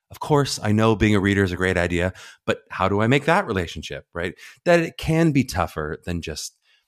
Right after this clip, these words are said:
shooting an email or sending a postcard if you don't already know the casting office. These are great jobs. Everyone knows it. The information's out there that it's good to be a reader, and they can be competitive jobs to get.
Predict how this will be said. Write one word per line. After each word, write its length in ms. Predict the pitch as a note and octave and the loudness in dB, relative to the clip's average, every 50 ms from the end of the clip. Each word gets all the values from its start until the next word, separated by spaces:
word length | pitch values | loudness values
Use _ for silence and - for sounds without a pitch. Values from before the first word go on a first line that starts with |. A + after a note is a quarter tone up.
| _ _ - - | _ _ -6 -2
shooting 300 | - A#2 A2 G2+ G2+ G2 | 2 2 2 4 4 4
an 80 | F#2+ | 4
email 400 | F#2+ F#2 F2 F2 E2+ E2+ E2 E2 | 4 4 2 2 0 0 0 -2
or 80 | D2+ D#2 | -4 -4
sending 280 | - - F2+ F2 E2+ | -2 -2 -2 -2 -2
a 40 | E2+ | -4
postcard 560 | - - F2 E2 - - - D#2 D2+ D2+ D2+ | -4 -4 -4 -4 -6 -6 -6 -4 -4 -4 -6
if 100 | - - | -8 -6
you 80 | - F#2 | -4 -4
don't 200 | F2 E2+ E2+ D#2+ | -2 -2 -4 -4
already 180 | D#2 D#2 D#2 D#2 | -4 -6 -6 -8
know 160 | D#2 D2 D2+ | -8 -10 -10
the 80 | D#2 | -12
casting 380 | - - D#2+ D#2 - - C#2+ D2 | -10 -10 -10 -10 -10 -14 -18 -18
office. 360 | D2 D2 _ _ _ - - _ _ - - _ _ _ _ _ _ - | -20 -20 _ _ _ -20 -20 _ _ -20 -20 _ _ _ _ _ _ -8
These 200 | G#2 C3 C#3 B2+ | -2 0 0 2
are 360 | C3 B2+ B2+ C3+ D3+ C#3 - _ _ - | 4 4 4 2 2 -2 -6 _ _ -2
great 200 | - G#2 A#2 - | 0 0 0 2
jobs. 280 | - C3 D3+ D3+ G#2 F2+ | 2 0 0 2 2 0
Everyone 240 | F2 F#2+ G2+ G2+ | 2 2 2 4
knows 260 | G2 G#2+ C#3+ D#3+ G#2+ F2+ | 4 4 4 4 2 0
it. 80 | E2+ - - A2 | -2 -6 -4 0
The 100 | A2+ C#3+ | 2 2
information's 420 | D3+ D3 D#3+ F3 D#3 - E3 C#3 | 2 4 2 2 2 0 -2 -2
out 160 | D3+ C#3+ B2+ - | 0 -2 -2 0
there 120 | F#2+ F2 | -2 -2
that 100 | F2 E2+ | 0 -2
it's 100 | - - | -2 -2
good 120 | - F#2+ | -4 -4
to 60 | D#2+ D#2 | -4 -2
be 80 | E2+ E2 | -6 -6
a 40 | |
reader, 280 | D2+ D2+ D#2+ E2+ G2+ A#2+ | -6 -6 -4 -2 -2 0
and 160 | B2+ C#3 C#3 | 0 0 -2
they 40 | C#3+ | -2
can 160 | C#3 D3 C3+ | 2 0 2
be 120 | B2+ C3+ C3+ | 2 2 0
competitive 640 | - A#2 F#2 - G#2+ G2+ G2 G2+ G2 F#2+ F#2+ F#2 _ _ - - - - - | 0 -2 0 0 0 0 0 0 0 0 -2 -4 _ _ -20 -20 -20 -16 -6
jobs 320 | - F#2 F2 F2 E2 - - | -2 0 0 0 -2 -4 -8
to 80 | F2 | -8
get. 260 | D#2+ A2+ G#2+ - - | -4 -4 -4 -4 -8